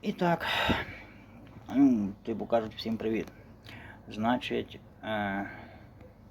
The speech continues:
нині двадцять перше число. Вчора двадцятого я пробував знову виїжджати за кордон. Відео знімати не було сили, знімаю сьогодні зранку. Е, вчора сталося все те саме, що сталося сьомого числа. Причина та ж сама.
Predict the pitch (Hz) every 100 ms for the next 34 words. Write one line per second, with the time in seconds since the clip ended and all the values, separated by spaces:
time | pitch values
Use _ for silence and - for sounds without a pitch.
0 | - - - - - - - - - -
1 | - - - - - 120 123 113 113 110
2 | - 107 - - - 104 92 - - -
3 | - - - - - - - 123 110 110
4 | 113 110 101 104 104 104 101 101 101 101
5 | 101 98 98 98 95 92 95 98 95 107
6 | 131 139 - - - - - - - -
7 | - - 120 101 95 95 110 107 104 92
8 | 95 101 92 92 - 123 120 - 98 101
9 | 101 101 104 104 101 98 92 87 - -
10 | - - - - - - - - - 110
11 | 98 - 139 131 131 120 113 - 117 113
12 | 135 135 113 107 104 104 104 - 101 101
13 | 98 - - - - 120 147 135 131 135
14 | 123 113 - -